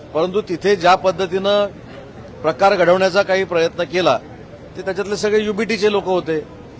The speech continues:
त्याच्यामुळे युबीटीच्या लोकांना आम्ही चांगलं काम केलेलं सहन होत नाही, तसंच प्रताप सरनाईक साहेबांनी चांगलं काम केलेलं सहन होत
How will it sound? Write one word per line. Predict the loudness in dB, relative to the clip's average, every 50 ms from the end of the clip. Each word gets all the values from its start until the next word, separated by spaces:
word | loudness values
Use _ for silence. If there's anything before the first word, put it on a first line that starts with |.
| -16 -12 -10
त्याच्यामुळे | -6 -4 -2 -2 -2 -2
युबीटीच्या | -2 -2 0 0 0 0 0 0 0 0
लोकांना | 2 0 0 0 0 0 0 0 -2 -2 -4 -6 -10 -18 -20 -20 -20 -20 -20 -20 -20 -20 -20 -10 -4
आम्ही | -4 -2 0 0 -2
चांगलं | 0 2 2 2 4 4 2 2
काम | 4 2 2 2
केलेलं | 0 -4 -2 0 0 0 -2
सहन | 0 4 6 6 6 6 4
होत | 0 -2 -2
नाही, | -4 -4 -4 -4 -6 -10 -14 -18 -20 -20 -18 -12 -8 -6
तसंच | -2 -2 -2 -2 0
प्रताप | 0 0 2 2 2 2
सरनाईक | 2 0 0 0 -2 -2 -2
साहेबांनी | 0 -2 0 0 0 -2 -2
चांगलं | -2 -2 0 0 0 0
काम | 0 0 -2 -2
केलेलं | -4 -4 -4 -2 -2 -2
सहन | -2 0 0 0 0 0
होत | -2